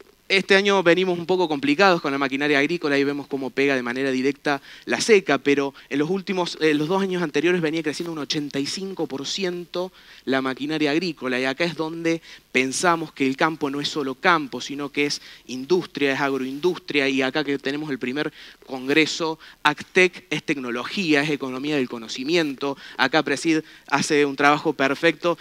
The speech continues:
estamos exportando conocimiento a África, eh, ayudando a producir más alimentos. Entonces, esto es cuando decimos, "El campo es mucho más, eh, que campo". Y para ir cerrando, mira, me van a tener que regalar bastantes más cosas. Eh, con todos estos datos podemos decir que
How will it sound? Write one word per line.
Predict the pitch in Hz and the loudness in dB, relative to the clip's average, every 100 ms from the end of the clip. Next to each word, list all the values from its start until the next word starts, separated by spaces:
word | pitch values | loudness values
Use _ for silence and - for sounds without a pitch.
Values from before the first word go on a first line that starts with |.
| - | -6
estamos | - 147 147 | -4 -2 -4
exportando | - 139 139 160 151 | -6 -4 -2 -2 -2
conocimiento | 139 120 - 143 160 135 139 | -4 -8 -8 -4 -4 -4 0
a | 170 | 0
África, | 185 - 127 127 127 - - - - | 0 -4 -6 -4 -4 -6 -20 -14 -2
eh, | 135 135 | 0 0
ayudando | 123 139 147 151 | -2 -2 0 0
a | |
producir | 135 131 151 147 | 0 -2 -2 -2
más | 143 | -2
alimentos. | 139 120 113 107 117 | -2 -2 -4 -8 -12
Entonces, | 131 151 151 170 160 - - | -6 -6 -2 -4 -4 -12 -6
esto | 160 170 170 | -6 -2 -4
es | |
cuando | 160 143 | -2 -2
decimos, | 131 - 160 165 - - | -2 -2 -6 -6 -10 -8
"El | 131 143 139 | 0 2 4
campo | 170 170 160 151 | 2 2 0 0
es | |
mucho | 143 147 151 | 0 -6 -4
más, | 143 147 - - - - - | -2 -2 -4 -12 -20 -20 -4
eh, | 131 117 110 - - | 0 0 -2 -6 -6
que | 123 | -4
campo". | - 110 98 - 82 - - - _ _ _ - | 0 0 0 -14 -16 -16 -20 -20 _ _ _ -4
Y | 139 | 0
para | 156 175 | 4 4
ir | |
cerrando, | 190 156 175 180 165 | 4 2 2 0 0
mira, | 156 147 | 2 2
me | |
van | 156 | 2
a | |
tener | 156 156 | 0 -2
que | 156 | 0
regalar | 139 135 151 | 0 2 2
bastantes | 139 123 180 165 | 2 2 0 0
más | 147 127 | 0 0
cosas. | 185 156 180 240 - - - - - - | 0 0 0 -2 -6 -20 -20 -20 -12 4
Eh, | 160 156 156 147 - | 6 8 6 2 0
con | 180 | 2
todos | 196 233 | 4 4
estos | 196 | 6
datos | 202 208 214 | 4 4 2
podemos | 180 180 180 | 0 0 0
decir | 139 - 190 185 | -2 0 0 0
que | - 165 175 | 0 2 2